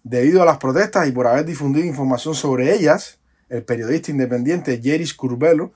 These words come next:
residente en Caimanera, fue citado por la seguridad del Estado en la mañana de este lunes.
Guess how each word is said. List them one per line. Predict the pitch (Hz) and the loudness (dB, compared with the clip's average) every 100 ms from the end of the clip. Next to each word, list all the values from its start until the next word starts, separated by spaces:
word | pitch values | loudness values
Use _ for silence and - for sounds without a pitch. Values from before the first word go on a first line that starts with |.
| _ - | _ -6
residente | 120 - 117 143 165 | -6 -4 -6 -4 -2
en | |
Caimanera, | 151 156 165 165 160 - _ _ _ | 0 0 2 2 2 -2 _ _ _
fue | 139 139 | -4 -2
citado | 147 160 165 | 0 4 4
por | 143 | 4
la | 135 | -2
seguridad | 120 117 120 147 | -4 -6 -2 -2
del | 139 127 | 0 -2
Estado | 180 185 | 2 2
en | 165 | 2
la | 131 | -2
mañana | 113 127 156 117 | -2 -2 0 -2
de | 120 | -4
este | 139 - | -6 -6
lunes. | 120 104 92 - - | -8 -8 -12 -14 -16